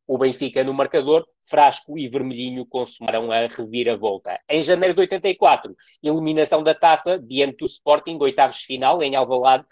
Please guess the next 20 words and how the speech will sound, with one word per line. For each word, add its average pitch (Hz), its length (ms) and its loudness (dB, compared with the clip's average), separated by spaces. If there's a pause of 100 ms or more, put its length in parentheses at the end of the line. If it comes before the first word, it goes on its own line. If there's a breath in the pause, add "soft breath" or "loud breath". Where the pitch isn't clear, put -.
(180 soft breath)
derrota 131 420 2
por 147 180 -8
dois 156 240 -4
um. 113 160 -8
E 117 100 -10
mais 131 260 -2
uma 147 180 -2
vez, 147 320 -4 (320)
o 165 60 -4
Benfica 147 460 0
a 123 80 4
colocar-se 139 420 0
em 131 40 -10
vantagem, 185 460 0
muito 139 280 -10
cedo 120 400 -2
através 120 380 -2
de - 60 -20
Carlos 120 280 -2
Manuel, 127 440 -2